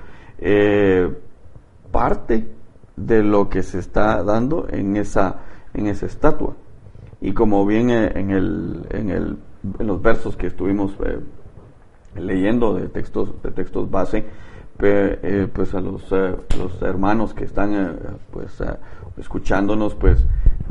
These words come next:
eh, los invitamos a que lean todo el, el, el, el capítulo, y entonces se van a dar cuenta que incluso habla de que esa, esa bestia o, o esa estatua, eh,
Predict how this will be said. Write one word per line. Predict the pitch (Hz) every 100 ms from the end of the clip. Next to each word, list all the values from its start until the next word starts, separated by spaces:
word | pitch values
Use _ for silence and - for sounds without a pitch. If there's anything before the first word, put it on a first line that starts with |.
| - -
eh, | 92 98 92 -
los | - 98 92
invitamos | 92 - 120 120
a | 104
que | - 98 95
lean | 101 120 190 147
todo | 110 110 104 101
el, | 95 82
el, | 90 92
el, | 95 87 90 - -
el | - -
capítulo, | 85 90 85 120 113
y |
entonces | 98 98 107 110
se | 98
van | 98 98
a |
dar | 101 98
cuenta | 95 98 107
que | 101
incluso | 95 - 92 95 104 - - - -
habla | 92 104 113 98
de | 95
que | - 87 90
esa, | 113 - 101 -
esa | - - 87
bestia | 90 98 - 95 85
o, | - - -
o | - -
esa | - - 101
estatua, | - 95 87 101 101 - - - -
eh, | - 95 90 -